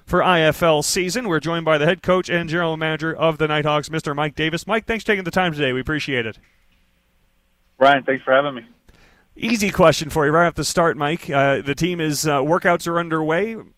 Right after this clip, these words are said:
Speaker 1: Opening day is just a, a couple of weeks away. How are you feeling about your group?
Speaker 2: You know, so far, so good. Uh, you know, you always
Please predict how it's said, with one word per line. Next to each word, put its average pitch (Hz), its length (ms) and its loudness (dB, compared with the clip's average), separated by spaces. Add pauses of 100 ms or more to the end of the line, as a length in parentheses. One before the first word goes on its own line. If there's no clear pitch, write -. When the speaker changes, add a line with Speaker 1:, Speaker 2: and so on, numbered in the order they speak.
(120)
Speaker 1:
Opening 156 380 -6
day 165 220 0
is 147 200 -6
just 165 220 -8
a, 139 280 0
a 139 60 -2
couple 175 260 -2
of 143 80 -2
weeks 185 280 -6
away. 175 320 0
How 165 100 2
are 175 80 2
you 180 100 -4
feeling 185 200 -4
about 170 220 -4
your 165 80 -8
group? 180 300 -8 (1600)
Speaker 2:
You 294 60 -20
know, 247 400 0 (720)
so 233 220 2
far, 165 340 2
so 156 140 -4
good. 120 280 -6 (380)
Uh, 95 300 -8
you 127 140 -10
know, 117 260 2
you 120 160 -2
always 120 240 2